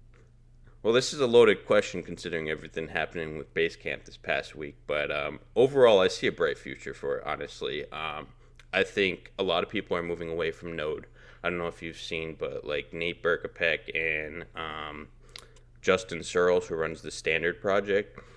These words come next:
they both said that they've seen a huge drop-off in support for, for Node projects, and everyone's been moving towards Ruby for startups. So I think there's a, there's a bright future ahead, and it definitely seems like all the big companies like, uh,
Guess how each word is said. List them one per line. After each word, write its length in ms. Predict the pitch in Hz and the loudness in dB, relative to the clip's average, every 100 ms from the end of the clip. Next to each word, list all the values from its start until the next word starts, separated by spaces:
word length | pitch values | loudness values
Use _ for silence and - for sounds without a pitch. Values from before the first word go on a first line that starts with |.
| - | -2
they 100 | 85 | 2
both 280 | 87 92 95 | 4 6 4
said 240 | - 95 | 4 0
that 120 | 82 - | 2 0
they've 180 | 82 | -2
seen 220 | - 87 85 | -4 -6 -6
a 80 | |
huge 340 | 82 87 80 - | -4 -6 -8 -4
drop-off 580 | 80 78 78 82 78 78 | -2 -2 0 0 0 -6
in 100 | 73 | -10
support 480 | - - 82 76 | -10 -6 -2 -2
for, 380 | - 80 78 78 - - | -2 -6 -4 -6 -10 -16
for 180 | - 87 | -2 0
Node 360 | 85 85 87 | 4 4 4
projects, 480 | - 110 113 113 113 | 0 0 0 -2 -6
and 100 | 78 | -6
everyone's 300 | 78 82 80 | -4 -4 -8
been 160 | - 78 | -8 -8
moving 260 | 82 80 | -8 -10
towards 400 | 76 80 78 - | -8 -6 -6 -6
Ruby 240 | 76 73 - | -10 -10 -12
for 160 | - | -14
startups. 640 | - - - 87 65 - - | -12 -6 -2 -2 -4 -10 -6
So 120 | 76 | -2
I 100 | 85 | -2
think 280 | - 95 - | -2 -8 -4
there's 240 | 82 78 | -4 -2
a, 160 | 80 73 - - - | -6 -6 -14 -20 -4
there's 140 | - 98 | 2 2
a 60 | |
bright 280 | 90 98 101 | 8 10 10
future 420 | - 104 - 87 | 6 -6 0 2
ahead, 300 | 80 87 90 | 4 6 4
and 120 | 95 82 | 4 -6
it 140 | 73 | -2
definitely 380 | 82 - 87 85 | -2 0 -4 -8
seems 340 | - 90 87 | -6 -6 -4
like 180 | 73 - | -6 -4
all 140 | 78 | -2
the 80 | 80 | -2
big 220 | - 82 | -2 -6
companies 580 | - 90 82 87 85 85 | -6 -12 -10 -8 -6 -6
like, 320 | 80 73 - | -4 -4 -4
uh, 240 | 80 76 | -4 -4